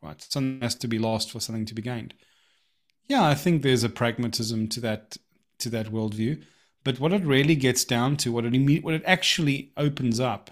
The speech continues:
is this question around what is the hand that's guiding the movement towards? And how do we know for sure that every movement towards is a good step? And we know that it isn't,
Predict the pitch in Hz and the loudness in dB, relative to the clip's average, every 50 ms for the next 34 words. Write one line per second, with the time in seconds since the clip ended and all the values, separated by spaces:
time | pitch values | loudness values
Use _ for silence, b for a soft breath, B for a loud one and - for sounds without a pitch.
0 | _ - - 117 107 120 131 131 - - - - 139 147 151 147 - - - 131 | _ -8 -6 -4 -4 -4 -2 -2 -2 -2 -2 -2 -2 -2 0 0 -2 -2 -2 -2
1 | 120 107 107 - - - 117 113 117 117 117 117 117 117 117 113 - _ _ _ | -2 -2 -4 -6 -6 -6 -4 -2 0 0 0 0 0 -2 -4 -6 -8 _ _ _
2 | _ _ _ _ _ _ _ _ _ _ _ _ 131 123 131 143 160 175 180 156 | _ _ _ _ _ _ _ _ _ _ _ _ -6 0 2 4 4 4 4 4
3 | - - 143 120 95 104 127 131 127 117 107 104 110 110 104 - - - 113 117 | 2 0 -2 -2 -2 0 2 2 2 2 0 0 -2 -2 -4 -4 -6 -4 -4 -2
4 | 120 120 123 120 120 120 120 113 110 110 113 120 123 117 120 113 107 107 101 - | 0 0 0 0 -2 -2 -4 -2 0 0 2 2 0 0 0 -2 -4 -4 -6 -8
5 | - 110 107 110 113 - - - - - - _ _ _ _ _ _ _ _ - | -10 -8 -6 -6 -8 -8 -10 -12 -16 -16 -16 _ _ _ _ _ _ _ _ -10
6 | 123 120 110 98 104 127 139 147 147 151 143 139 143 139 131 123 123 123 117 107 | -6 -4 -4 0 2 2 2 4 4 4 4 4 2 2 2 2 2 2 2 0
7 | 98 95 107 110 _ _ - - 120 - - - 139 110 95 90 - _ _ _ | -2 -6 -10 -16 _ _ -10 -6 -4 -2 -2 -2 -2 -4 -6 -8 -12 _ _ _
8 | _ _ _ _ - 117 117 113 135 139 131 135 135 131 127 120 120 123 120 117 | _ _ _ _ -8 -6 -6 -4 -2 -2 2 4 4 4 6 4 4 4 2 0
9 | 120 120 117 113 - - 120 110 113 113 113 107 107 110 107 104 107 107 113 117 | 0 0 0 -2 -2 -4 -4 -4 -2 -2 -4 -4 -4 -4 -4 -4 -6 -4 -6 -4
10 | 107 - - - - - - _ - _ _ _ _ _ _ _ _ _ _ - | -2 -2 -2 -2 -6 -14 -16 _ -20 _ _ _ _ _ _ _ _ _ _ -2
11 | 135 147 147 156 156 156 165 196 226 196 170 147 123 120 - - 165 147 123 104 | 0 2 4 4 4 4 4 4 2 2 0 0 -2 -2 -4 -4 -4 -2 -2 -4
12 | - - - - - | -6 -8 -14 -20 -20